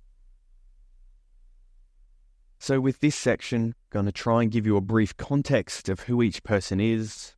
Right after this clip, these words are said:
and why they're getting, uh, mentioned here, why it's important that we see their story reflected here. So,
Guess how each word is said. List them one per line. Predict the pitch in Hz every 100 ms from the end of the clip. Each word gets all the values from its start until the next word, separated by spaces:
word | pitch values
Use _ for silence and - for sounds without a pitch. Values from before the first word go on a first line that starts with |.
| _
and | 90 90 87
why | 92 95 95
they're | 95 92
getting, | 92 92 - 95 92 90 - _ - - _ - -
uh, | 69 52 - _ _ -
mentioned | 101 131 123 107 92
here, | - 85 71 82 _ -
why | 90 101 110 113
it's | 107 -
important | 98 - 107 90 95
that | 87
we | 95
see | 90 101 90
their | 90
story | - 101 95 90
reflected | 87 - 92 - 73 -
here. | - - - - - - - - - - - - -
So, | - 107